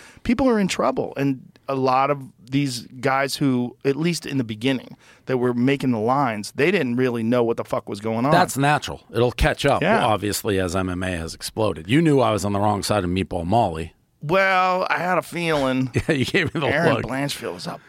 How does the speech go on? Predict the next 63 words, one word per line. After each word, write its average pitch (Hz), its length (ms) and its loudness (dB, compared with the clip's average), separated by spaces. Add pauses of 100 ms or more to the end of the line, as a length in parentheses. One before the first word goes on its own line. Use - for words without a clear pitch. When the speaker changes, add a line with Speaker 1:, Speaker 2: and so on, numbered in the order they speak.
Speaker 1:
bad, - 300 -6
Speaker 2:
Yeah, 107 320 4
she's 156 220 2
got 190 120 4
a 131 60 -2
big 139 140 2
Speaker 1:
bad - 80 -4
Speaker 2:
fight 202 180 2
Speaker 1:
woman. - 60 -6
Speaker 2:
coming 104 200 0
up, 85 180 -2
Erin, 233 240 4
Speaker 1:
Ooh. - 40 8
Speaker 2:
right? 104 300 2 (440)
Speaker 1:
Uh, 139 320 2
I 123 80 -2
believe 185 440 0
so. 101 180 -4
Who's 160 380 2
Erin 143 220 0
Blanch-, 127 360 -4 (100)
Blanchfield 127 160 -2
Speaker 2:
I 117 80 4
think 131 200 0
she's 127 180 4
Speaker 1:
fighting? - 60 -2 (220)
Speaker 2:
fighting 104 40 -2
somebody 110 300 2
pretty 113 400 2
good. 92 340 0 (320)
Speaker 1:
Well, 117 140 2
Speaker 2:
I 113 100 6
Speaker 1:
she 123 140 2
Speaker 2:
followed 123 200 8
Speaker 1:
should 131 100 4
Speaker 2:
her 123 60 6
a 120 40 4
Speaker 1:
be 117 80 2
Speaker 2:
little 117 160 4
Speaker 1:
fighting 107 160 2
Speaker 2:
bit 95 80 -8
Speaker 1:
pretty 120 160 0
Speaker 2:
because 104 160 0
Speaker 1:
good. 104 100 0
Speaker 2:
I 95 160 2
obviously 95 360 -2
watched 87 260 -2
that. 90 240 0
Speaker 1:
That 110 160 -4
girl 110 200 -4
is 90 120 -8
elite, 90 520 -10
man. 76 340 -12
She's 107 260 -6
a, 85 180 -8
she's 135 220 -4
a 117 80 -6
future 113 320 -8
world 101 200 -6
champion. 110 540 -12
She's 131 240 -6
fucking - 480 -16
elite. 101 400 -10